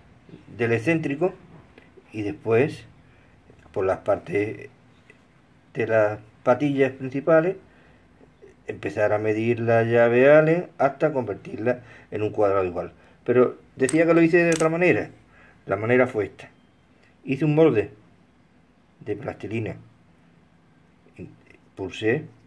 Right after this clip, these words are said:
introduje la plastilina en el agujero. Al sacarla ya me sale aquí el cuadradillo.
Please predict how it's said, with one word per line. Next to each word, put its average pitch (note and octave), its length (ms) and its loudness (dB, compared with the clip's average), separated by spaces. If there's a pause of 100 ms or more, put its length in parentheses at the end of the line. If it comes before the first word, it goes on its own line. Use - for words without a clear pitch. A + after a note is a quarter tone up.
(880)
introduje G#2+ 580 -4
la A2+ 140 0
plastilina B2 480 -2
en A2 60 -4
el B2 60 0
agujero. E3+ 420 0 (580)
Al F#2+ 120 -6
sacarla G#2+ 520 0
ya G#2 140 -2
me G2+ 120 -6
sale G#2+ 240 -2
aquí A2+ 400 -6
el G#2+ 180 -4
cuadradillo. G2+ 680 -2